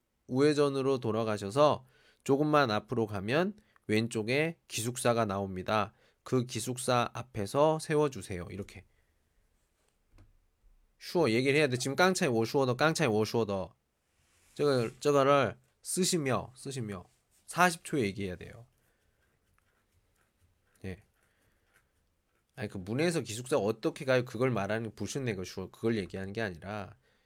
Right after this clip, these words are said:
예. 이게 지금, 지금 하면 제나 간단하잖아요. 근데 실제로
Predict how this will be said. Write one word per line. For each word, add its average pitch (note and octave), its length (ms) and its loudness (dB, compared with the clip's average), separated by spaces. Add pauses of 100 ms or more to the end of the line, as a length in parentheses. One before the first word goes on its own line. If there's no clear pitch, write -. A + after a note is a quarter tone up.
(160)
예. F2+ 200 -8 (920)
이게 A#2+ 800 0 (520)
지금, B2 640 0 (640)
지금 D3+ 220 0
하면 C#3+ 200 4
제나 A2 220 -2
간단하잖아요. F#2 800 -6
근데 F#2 240 -10
실제로 A#2 800 -2